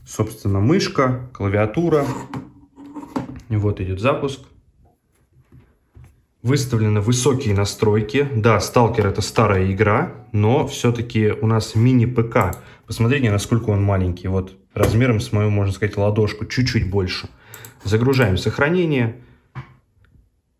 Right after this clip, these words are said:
Я уже, естественно, тестировал. Здесь Ф П С падает при загрузке, но, собственно, естественно, очевидно, что из кадров больше и не должно быть, ведь здесь просто статическая,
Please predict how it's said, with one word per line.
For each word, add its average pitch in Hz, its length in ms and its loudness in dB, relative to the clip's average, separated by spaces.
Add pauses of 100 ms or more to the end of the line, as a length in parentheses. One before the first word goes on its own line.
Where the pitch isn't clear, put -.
(140)
Я 107 140 2
уже, 101 160 0
естественно, 104 380 -2
тестировал. 127 420 -2
Здесь 120 160 0
Ф 127 160 -2
П 131 160 2
С 120 60 -2
падает 151 400 0
при 110 100 0
загрузке, 117 580 2
но, 117 300 4
собственно, - 400 -2
естественно, 101 400 -2
очевидно, 101 340 0
что 95 140 -2
из 92 100 -4
кадров 95 360 0
больше 98 260 0
и 98 40 2
не 95 100 2
должно 101 340 2
быть, 87 200 -4
ведь 90 120 -4
здесь 98 200 -4
просто - 240 -8
статическая, 95 800 -4